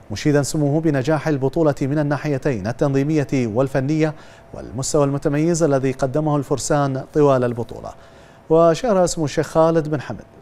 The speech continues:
إلى أن البطولة حققت العديد من المكاسب المتميزة، وشهدت منافسة قوية ومثيرة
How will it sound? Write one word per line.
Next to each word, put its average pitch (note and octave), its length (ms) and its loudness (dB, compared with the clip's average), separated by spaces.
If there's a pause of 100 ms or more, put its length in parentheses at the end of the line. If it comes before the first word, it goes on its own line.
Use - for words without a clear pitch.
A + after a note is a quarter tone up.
إلى A2 200 -2
أن C#3 100 -2
البطولة D3 500 0
حققت D#3 520 -2
العديد D3 440 0
من D3 200 0
المكاسب D3 580 -2
المتميزة، C#3+ 800 -2 (440)
وشهدت C#3 680 -2
منافسة D3+ 720 0
قوية D#3 400 4
ومثيرة D#3+ 640 0